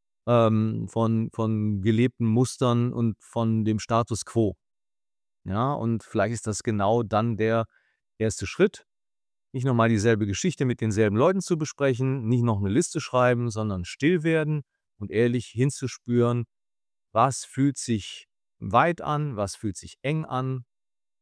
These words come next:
was fühlt sich lebendig an und was fühlt sich <laughs> weniger, äh, vital an. Und, ähm, äh, Mut ist dabei eine der wichtigsten Qualitäten und auch die schwierigste vielleicht.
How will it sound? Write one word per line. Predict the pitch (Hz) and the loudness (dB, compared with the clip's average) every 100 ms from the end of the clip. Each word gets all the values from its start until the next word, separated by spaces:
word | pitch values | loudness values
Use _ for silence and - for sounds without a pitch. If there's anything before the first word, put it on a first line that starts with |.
| _ _ | _ _
was | 123 120 | -4 -4
fühlt | - 131 117 | -4 -4 -4
sich | 107 - | -6 -6
lebendig | 101 98 120 165 156 131 - | -4 0 2 2 2 -2 -2
an | 127 135 | -2 -2
und | 131 110 | -2 -2
was | 110 - | -2 -4
fühlt | 123 - | -6 -8
sich | 98 - - | -8 -8 -6
<laughs> | 131 - _ _ | -6 -8 _ _
weniger, | 107 143 160 135 143 143 143 | 0 4 4 6 6 8 6
äh, | 131 131 135 123 | 2 0 0 0
vital | 123 123 131 135 143 | -2 0 2 2 2
an. | 120 127 131 131 | 0 0 -2 -6
Und, | 123 123 120 117 - | -4 -2 -2 -6 -4
ähm, | 120 117 110 _ _ _ _ _ _ - | -2 -2 -6 _ _ _ _ _ _ -6
äh, | 110 107 - 64 - - - - _ _ | -2 -2 -6 -10 -12 -14 -18 -20 _ _
Mut | 107 127 156 | -2 0 0
ist | 131 135 139 | -2 -2 -2
dabei | 123 98 104 117 - _ | 2 4 4 2 -4 _
eine | 104 123 | -2 0
der | 113 104 | 0 -2
wichtigsten | 113 110 - | -4 -6 -8
Qualitäten | 101 101 95 120 127 147 160 147 _ _ _ _ _ | -6 -4 -2 0 0 0 -4 -6 _ _ _ _ _
und | 123 120 _ _ _ - | -4 -4 _ _ _ 0
auch | 110 | 0
die | - 107 | 0 -2
schwierigste | 123 147 170 - 220 247 | 2 2 2 0 -2 -2
vielleicht. | - 190 240 202 - | -2 -2 -2 -6 -14